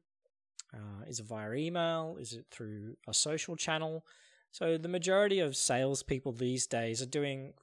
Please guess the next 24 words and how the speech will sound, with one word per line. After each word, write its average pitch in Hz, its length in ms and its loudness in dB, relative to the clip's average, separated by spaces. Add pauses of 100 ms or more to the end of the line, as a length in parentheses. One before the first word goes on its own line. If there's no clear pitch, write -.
phone 120 420 -4
selling 151 500 0 (500)
or 226 120 -2
they're 202 120 0
doing 127 440 0 (140)
face-to-face. - 920 -2 (460)
But 180 140 -4
there 214 120 0
is 240 180 0
that 151 340 4
small 151 560 0
interaction 131 560 0
you 120 80 -6
have 113 340 -6 (380)
through 190 460 0
social. 135 720 4 (120)
You 131 140 -4
might 117 240 -4
have 110 160 -10 (380)
to 113 340 -6
chat - 260 -2
through 113 180 -10
Facebook 117 600 -6
or 113 260 -6